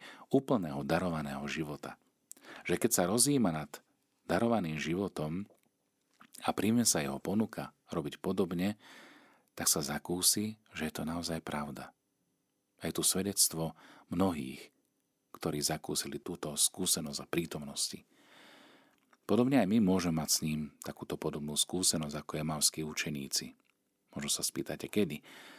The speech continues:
Už tedy, keď počúvame Božie slovo, ktoré rozohrieva naše srdcia. Hovoríme si: „Je pravda to, čo počúvame. Je to naozaj tak, Pán stal z mŕtvych.“ Ale až keď pozeráme na chlieb rozlomený,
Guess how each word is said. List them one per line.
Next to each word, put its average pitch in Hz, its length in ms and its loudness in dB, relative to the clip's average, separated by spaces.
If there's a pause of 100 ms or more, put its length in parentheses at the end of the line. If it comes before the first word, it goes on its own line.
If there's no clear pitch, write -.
(280)
Už 139 160 -2
tedy, 175 240 4
keď - 160 0
počúvame 82 480 0
Božie 76 320 -2
slovo, 92 480 0
ktoré 67 440 -10 (440)
rozohrieva 73 640 -2
naše 71 320 -4
srdcia. - 480 0 (1080)
Hovoríme 76 440 -2
si: 71 300 2 (500)
„Je 73 160 -4
pravda 78 400 0
to, - 80 -8
čo 78 160 -6
počúvame. 80 720 -2 (480)
Je - 80 -20
to 80 80 -6
naozaj 76 460 -2
tak, - 340 -4
Pán 71 160 -4
stal 80 320 0
z - 80 -2
mŕtvych.“ - 420 -4 (1000)
Ale 95 240 4
až - 80 -4
keď - 160 4
pozeráme 123 560 4
na 85 160 -2
chlieb 117 480 2 (320)
rozlomený, 82 880 -2